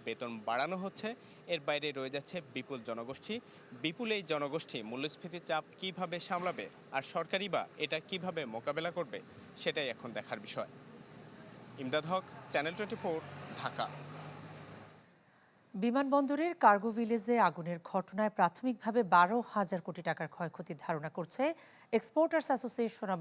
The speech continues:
Speaker 2: বাংলাদেশ, ইএবি। এই নিয়ে সংবাদ সম্মেলনে সংগঠনটি জানায়, সরবরাহ ব্যবস্থা বাধাগ্রস্ত হওয়ায় আস্থা হারাতে পারেন ক্রেতারা।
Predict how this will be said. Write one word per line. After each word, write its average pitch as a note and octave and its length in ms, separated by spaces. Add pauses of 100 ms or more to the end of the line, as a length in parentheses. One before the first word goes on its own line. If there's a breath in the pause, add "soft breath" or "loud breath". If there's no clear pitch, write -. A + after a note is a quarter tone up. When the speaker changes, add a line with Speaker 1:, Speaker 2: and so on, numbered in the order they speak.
Speaker 2:
বাংলাদেশ, F3+ 420 (220)
ইএবি। E3+ 600 (500 soft breath)
এই B3 220
নিয়ে D4 120
সংবাদ F#3 320
সম্মেলনে F#3+ 520
সংগঠনটি D#3 520
জানায়, F3 440 (320 loud breath)
সরবরাহ G#3 540
ব্যবস্থা F#3 680
বাধাগ্রস্ত G3+ 720
হওয়ায় F3+ 400 (400 loud breath)
আস্থা - 380
হারাতে F3+ 360
পারেন D3+ 300
ক্রেতারা। F#3 400